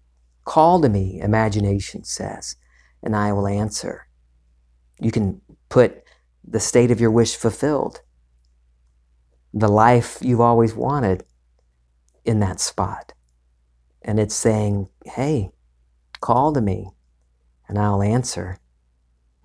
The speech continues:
Hmm. Anything we put our attention on with feeling will be answered.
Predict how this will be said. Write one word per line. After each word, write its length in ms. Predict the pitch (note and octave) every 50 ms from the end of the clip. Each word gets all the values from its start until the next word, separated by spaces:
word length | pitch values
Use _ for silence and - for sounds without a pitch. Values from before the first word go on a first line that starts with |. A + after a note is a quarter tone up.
| -
Hmm. 220 | - A2+ G2+ F#2 F2+ F2+ - _ _ _ _ _ _ _ _ _ _ - - - - - _
Anything 460 | - A#2+ B2+ D3 E3+ F#3+ F#3 F#3+ F3+ E3+
we 100 | D#3 C3+
put 180 | - - C#3
our 200 | C3+ A#2+ A2 G#2
attention 460 | G2+ G2 - - C#3+ D3+ - - G#2+
on 320 | G2+ G2 G2 F#2+ F#2+ G2 G2
with 160 | G#2 - -
feeling 560 | - - - E3 F#3 E3+ A#2 F#2+ F#2+ F#2+ F#2+ - -
will 100 | G2 G2
be 240 | G2 A2 G#2 G#2 G#2+
answered. 520 | A#2+ C#3 C#3+ - - - - - - -